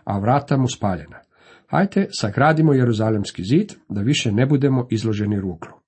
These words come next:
I obas-, objasnih im kako je dobrostiva ruka Boga moga bila nadamnom, a saopćih im i riječi koje mi kralj bjaše rekao: „Ustanimo”, povikaše oni, „i gradimo.” I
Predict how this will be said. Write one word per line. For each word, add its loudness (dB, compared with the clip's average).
I -4
obas-, 2
objasnih 0
im 2
kako -2
je 2
dobrostiva -2
ruka -2
Boga 0
moga -2
bila -2
nadamnom, 2
a 0
saopćih 0
im 2
i 4
riječi 2
koje 0
mi 0
kralj 2
bjaše 0
rekao: -6
„Ustanimo”, 2
povikaše 0
oni, 2
„i -2
gradimo.” 0
I 0